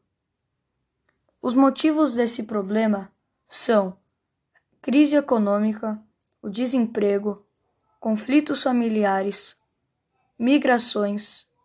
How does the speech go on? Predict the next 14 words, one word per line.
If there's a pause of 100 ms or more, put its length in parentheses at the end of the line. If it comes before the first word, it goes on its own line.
(520)
usos
de
drogas, (560)
saúde, (720)
moradia (840)
e
saída
da
prisão. (2500)
As
características
desses
problemas
são